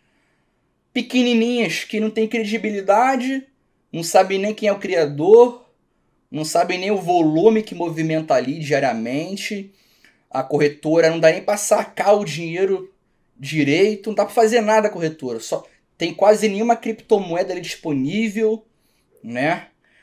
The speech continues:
Aí a pessoa abre conta aqui e começa a investir nessas corretoras pequenas. Por quê?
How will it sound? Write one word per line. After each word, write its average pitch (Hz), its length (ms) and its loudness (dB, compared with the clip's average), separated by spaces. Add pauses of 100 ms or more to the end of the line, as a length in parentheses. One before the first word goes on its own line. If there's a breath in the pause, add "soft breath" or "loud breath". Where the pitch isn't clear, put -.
(280)
Aí 175 140 4
a 196 40 4
pessoa 202 480 2
abre 214 260 6
conta 190 380 0
aqui 233 400 -4
e 254 40 -8
começa 247 420 2
a 240 40 -2
investir 226 480 -4
nessas 226 240 -6
corretoras 220 460 -6
pequenas. 202 720 -8 (2250 soft breath)
Por - 180 -4
quê? 190 400 -2